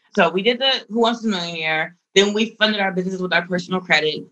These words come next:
and then we got the money from Arlen from Backstage Capital for twenty-five thousand dollars. That was the first check anyone had ever written me because of the belief they had in our business. That changed my entire world because I couldn't believe someone believed in us so much. Um, so I will forever love Arlen Hamilton for that.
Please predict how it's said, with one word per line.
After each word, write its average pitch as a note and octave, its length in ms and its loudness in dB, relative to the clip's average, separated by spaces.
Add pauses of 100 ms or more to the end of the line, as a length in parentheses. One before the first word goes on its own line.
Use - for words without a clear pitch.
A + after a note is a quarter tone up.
(140)
and G3+ 220 2
then B3 200 4
we A#3+ 100 2
got G3+ 200 0
the F#3+ 80 -6
money F3+ 260 0
from F3 280 -8
Arlen F3 320 4
from D#3+ 160 -14
Backstage D#3+ 420 -4
Capital F3 380 2
for D#3+ 120 -16
twenty-five D3+ 480 -4
thousand C#3 260 -6
dollars. C3+ 500 2 (260)
That G3+ 120 4
was G3+ 120 2
the F#3 240 -6
first G#3+ 360 2 (120)
check F3 360 0
anyone F#3+ 320 0
had F#3 200 -6
ever F#3+ 220 0
written F3 360 -2
me G#3+ 140 2
because F#3+ 260 -4
of - 80 -20 (100)
the F#3 60 0
belief F#3 400 2
they F3 140 -2
had E3 200 4
in E3 60 -10
our D3 120 0
business. D3+ 320 -6 (580)
That G#3+ 180 2
changed G#3+ 240 2
my E3+ 140 4
entire C#3+ 260 0
world C3 260 -8
because F3 220 -6
I D#3+ 100 2
couldn't E3 260 -4
believe E3 220 -8
someone D#3+ 460 -6 (220)
believed F3 340 4
in D#3+ 100 -6
us D#3 160 -4
so D3+ 140 2
much. E3 420 2 (280)
Um, E3+ 200 4
so E3+ 80 -4
I F3+ 120 4
will G3+ 100 0
forever F3 540 0
love E3+ 300 4
Arlen D#3+ 300 0
Hamilton D#3+ 380 -6
for G#3+ 140 -4
that. A#3 300 0